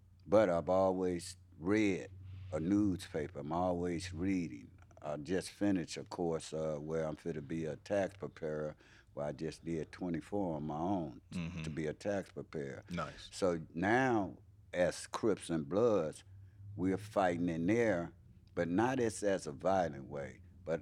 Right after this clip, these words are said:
Speaker 1: I also was an athlete where I was the number one ranked basketball player in
Speaker 2: Oh,
Speaker 1: the
Speaker 2: yeah.
Speaker 1: city. So a
Speaker 2: What
Speaker 1: lot
Speaker 2: position
Speaker 1: of
Speaker 2: you play?
Speaker 1: I played point guard.
Speaker 2: All
Speaker 1: Well, I
Speaker 2: right.
Speaker 1: played all around guard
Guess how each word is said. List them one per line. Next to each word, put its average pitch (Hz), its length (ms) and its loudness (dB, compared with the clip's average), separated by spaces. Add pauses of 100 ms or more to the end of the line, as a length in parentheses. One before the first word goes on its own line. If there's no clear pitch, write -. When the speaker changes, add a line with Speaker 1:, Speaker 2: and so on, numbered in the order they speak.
(120)
Speaker 1:
I 82 120 4
also 101 440 4
was 82 320 -2
an 73 180 -4
athlete 85 640 -2
where 78 160 0
I 80 60 2
was 80 220 -2
the 76 100 -8
number 71 320 -4
one 73 320 -4
ranked 76 300 -6
basketball 73 720 -4
player 71 340 -6
in 64 80 -6
Speaker 2:
Oh, 85 160 0
Speaker 1:
the 78 60 -2
Speaker 2:
yeah. 101 80 0
Speaker 1:
city. - 320 -4 (440)
So - 200 0
a 85 100 4
Speaker 2:
What 80 60 0
Speaker 1:
lot 110 180 8
Speaker 2:
position 139 340 4
Speaker 1:
of 76 80 -6
Speaker 2:
you - 60 -8
play? 73 180 -4
Speaker 1:
I 78 60 -4
played 92 400 0
point 127 260 -2
guard. 69 400 -4
Speaker 2:
All - 80 -4
Speaker 1:
Well, 123 140 10
I 87 40 8
Speaker 2:
right. 101 80 4
Speaker 1:
played 92 240 6
all 87 220 6
around 82 380 2
guard 73 320 -2